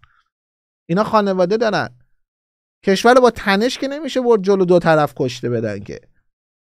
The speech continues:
حرف این افرادی که حرف حساب می‌زنن و دریابید. به جای امروز چرت و پرت سعودی نشنال و بی بی سی چیکار می‌کنه و اینا، هر کی هم بیاد به اینا حمله کنه، دلتون خوش باشه،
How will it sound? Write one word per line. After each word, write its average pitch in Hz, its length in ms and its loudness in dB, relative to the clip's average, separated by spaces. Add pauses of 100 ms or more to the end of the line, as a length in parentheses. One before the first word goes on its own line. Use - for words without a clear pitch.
(460)
حرف 262 300 4
این 247 180 -2
افرادی 202 400 -2
که 185 120 -2
حرف 170 240 0
حساب 156 380 -4
می‌زنن 147 420 -6
و 151 160 -6 (600)
دریابید. 120 680 2 (760)
به 170 100 4
جای 214 280 0 (120)
امروز 170 400 2
چرت 175 340 0
و 175 60 2
پرت 170 260 0
سعودی 165 500 -2
نشنال 165 480 -2
و 165 80 4
بی 160 160 -4
بی 160 100 -4
سی 165 160 -8
چیکار 160 420 0
می‌کنه 156 400 -6
و - 20 -6
اینا، 156 480 -6 (280)
هر 170 220 4
کی 175 160 -2
هم 170 140 4
بیاد 170 200 2
به 165 80 -2
اینا 165 180 -2
حمله 160 340 -2
کنه، 160 300 -4
دلتون 165 420 -2
خوش 165 300 -4
باشه، 170 320 -2